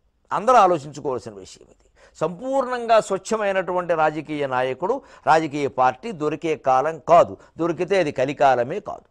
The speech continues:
అలాంటి మనుషులు సంపూర్ణ స్వచ్ఛత కలిగిన వాళ్ళు ఉండరు. కాబట్టే వీళ్ళ దగ్గర ఎలా వసూలు చేయాలో తెలుసుకుని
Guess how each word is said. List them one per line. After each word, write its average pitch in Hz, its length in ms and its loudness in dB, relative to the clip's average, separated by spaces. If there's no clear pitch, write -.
అలాంటి 180 320 4
మనుషులు 214 360 -2
సంపూర్ణ 208 480 2
స్వచ్ఛత 196 400 -4
కలిగిన 175 380 0
వాళ్ళు 160 280 2
ఉండరు. 151 380 0
కాబట్టే 165 720 2
వీళ్ళ 196 240 4
దగ్గర 180 340 6
ఎలా 202 260 8
వసూలు 202 360 0
చేయాలో 170 460 2
తెలుసుకుని 208 540 -6